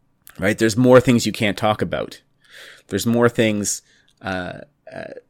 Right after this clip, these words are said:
that there's, there's more untruths that you have to accept and you have to parrot when you,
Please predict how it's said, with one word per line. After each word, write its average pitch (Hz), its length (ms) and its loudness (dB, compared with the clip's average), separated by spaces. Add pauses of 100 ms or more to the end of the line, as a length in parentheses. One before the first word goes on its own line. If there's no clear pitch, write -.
(120)
that 104 540 -2
there's, 110 300 -4 (320)
there's 110 260 -8 (400)
more 131 300 4
untruths 120 1000 -2
that - 300 0
you 113 80 0
have 107 300 -2
to 104 120 -6
accept - 600 -8 (160)
and 117 180 2
you 110 120 2
have 101 300 -2
to 98 120 -8
parrot - 540 -6 (1900)
when 110 180 -4
you, 95 60 -8